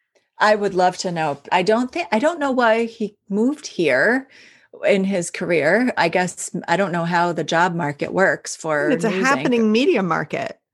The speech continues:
Speaker 1: I guess that's it. Yeah. So I don't know that he's from here, but I would like to ask him about Cup and Char pepperoni. That is a good question.
Speaker 2: I feel like I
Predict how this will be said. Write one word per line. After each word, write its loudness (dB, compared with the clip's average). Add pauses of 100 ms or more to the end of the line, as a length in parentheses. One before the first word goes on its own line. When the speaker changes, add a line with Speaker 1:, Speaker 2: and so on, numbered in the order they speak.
(720)
Speaker 1:
I 2
guess 0
that's -4
it. 0
Yeah. 2 (440)
So 2
I 4
don't 0
know 2
that 0
he's -2
from 2
here, 0
but -4
I -6
would -6
like -4
to -10
ask -4
him -6
about -2
Cup -4
and -2
Char 2
pepperoni. -2
That 2
is 2
a 2
good 0
question. -2 (1120)
Speaker 2:
I 2 (120)
feel 2
like 2
I 2